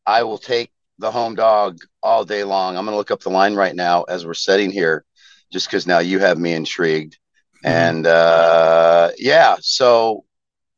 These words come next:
Speaker 1: Rams opened up a one-point home dog, and now the Rams are getting plus two and a half.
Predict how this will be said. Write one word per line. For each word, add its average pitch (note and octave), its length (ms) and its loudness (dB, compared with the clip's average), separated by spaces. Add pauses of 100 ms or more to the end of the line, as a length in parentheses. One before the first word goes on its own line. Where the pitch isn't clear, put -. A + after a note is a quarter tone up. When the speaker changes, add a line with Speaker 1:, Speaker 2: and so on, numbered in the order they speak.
(540)
Speaker 1:
Rams B2 420 -2
opened C3 320 -2
up B2 240 0 (380)
a G2 40 -8
one-point A#2 640 -8
home A#2+ 260 -2
dog, G#2 360 0 (640)
and G2+ 140 -10
now A2 160 0
the A2+ 120 -4
Rams G#2+ 280 -6
are A#2 60 -10
getting A2+ 200 -6
plus B2+ 220 0
two - 120 -6
and C3+ 100 0
a - 20 0
half. D3 320 -4